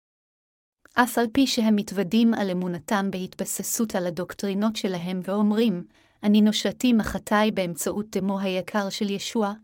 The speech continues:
חטאיהם עדיין נשארים שלמים בליבם, ולכן הם מתארים את עצמם כחוטאים שנושעו או כחוטאים נוצרים. חבריי המאמינים,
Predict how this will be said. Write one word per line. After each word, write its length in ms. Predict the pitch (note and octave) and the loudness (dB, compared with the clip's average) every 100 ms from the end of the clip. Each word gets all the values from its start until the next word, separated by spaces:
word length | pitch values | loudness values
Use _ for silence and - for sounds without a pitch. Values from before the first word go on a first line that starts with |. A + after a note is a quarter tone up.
| _ _ | _ _
חטאיהם 580 | - A3 G#3+ F3+ F3 G3+ | -4 -2 0 0 0 0
עדיין 380 | F#3+ E3+ F#3 G3 | -2 -2 0 2
נשארים 540 | A3+ - G3 F#3+ A#3 | 0 0 -2 0 2
שלמים 520 | A#3 - G3 F#3+ A#3+ A#3 | 0 -2 -2 2 4 4
בליבם, 460 | A3+ G3+ F#3+ F#3 G3 | 2 2 0 -2 -4
ולכן 420 | G3 F3 - A#3+ A3+ A#3 | -4 -4 -2 0 0 4
הם 140 | A3 | 4
מתארים 580 | G#3+ A3 F#3+ E3+ G3 G3 | 4 2 -2 -2 -2 -4
את 100 | A3 | -4
עצמם 380 | A3 - G3 G3 | -4 -2 -2 -2
כחוטאים 600 | - - G3 - A3 C4 | -6 -6 -6 -2 2 2
שנושעו 640 | C#4 A3 G#3 - G#3+ G#3 A#3+ | 4 2 0 -2 -4 -4 -2
או 160 | A#3 | -4
כחוטאים 560 | A3 G3+ - F#3+ F#3 G3 | -4 -8 -6 -6 -4 0
נוצרים. 580 | A3 A3 G#3+ F#3+ F3 F#3 _ _ _ _ _ _ _ _ _ _ - | -2 -2 -4 -2 -6 -10 _ _ _ _ _ _ _ _ _ _ -8
חבריי 520 | - G#3 G#3 G3+ G#3+ | -2 0 2 4 4
המאמינים, 840 | G#3 G3 G3 G3 G#3 A#3+ G#3 G3+ | 2 0 0 2 4 4 2 -2